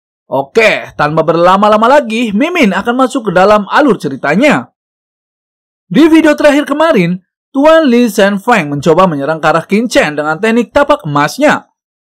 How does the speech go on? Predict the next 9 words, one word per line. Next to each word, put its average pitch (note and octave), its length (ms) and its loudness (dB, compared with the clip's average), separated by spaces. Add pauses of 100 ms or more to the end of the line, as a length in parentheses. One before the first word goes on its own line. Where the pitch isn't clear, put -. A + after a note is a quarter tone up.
(200)
Namun, G#3+ 400 2
Qin D4 240 0
Chen F4 160 0
dengan A#3 180 2
mudahnya A#3+ 380 2
mengkonternya G3 800 0
dengan C#3+ 240 -4
teknik F3+ 320 0
pedangnya. E3+ 640 0